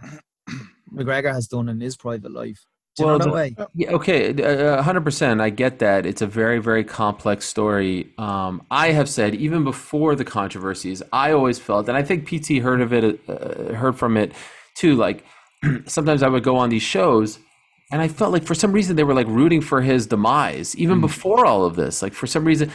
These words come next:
Speaker 2: there, it, it was either them, you know, taking shots at M M A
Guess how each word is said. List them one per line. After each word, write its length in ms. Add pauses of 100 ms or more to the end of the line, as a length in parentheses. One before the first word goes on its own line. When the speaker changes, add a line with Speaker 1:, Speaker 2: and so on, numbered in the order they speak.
(180)
Speaker 2:
there, 100
it, 300
it 60
was 140
either 480 (240)
them, 600
you 120
know, 360
taking 340
shots 380
at 80
M 160
M 120
A 560